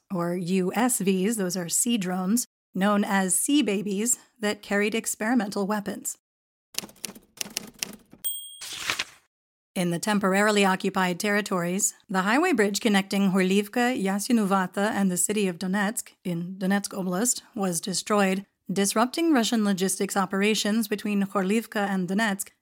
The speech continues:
and hindering their major offensive operation around Avdiivka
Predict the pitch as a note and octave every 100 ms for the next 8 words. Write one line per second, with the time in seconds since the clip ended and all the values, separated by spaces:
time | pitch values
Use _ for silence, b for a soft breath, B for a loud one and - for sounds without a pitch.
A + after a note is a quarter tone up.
0 | - G#3+ A3 - A3+ D4 F#4 E4+ D4 B3
1 | A3 A3 G#3+ G#3 G3+ F#3 F#3 F#3 F#3 F#3
2 | G#3 G3+ G3 F#3+ F#3+ F#3+ G3 F#3 C4 C4+
3 | B3 A#3 A3